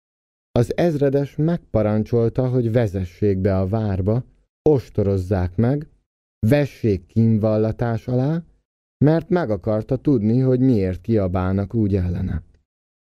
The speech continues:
Mikor azonban szíjakkal lekötötték,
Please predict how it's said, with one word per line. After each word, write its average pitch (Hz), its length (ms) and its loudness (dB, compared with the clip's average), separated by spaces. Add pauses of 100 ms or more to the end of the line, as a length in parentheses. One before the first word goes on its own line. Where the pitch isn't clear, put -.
(1120)
Mikor 151 220 2
azonban 117 640 0
szíjakkal 107 760 -2
lekötötték, 113 880 -2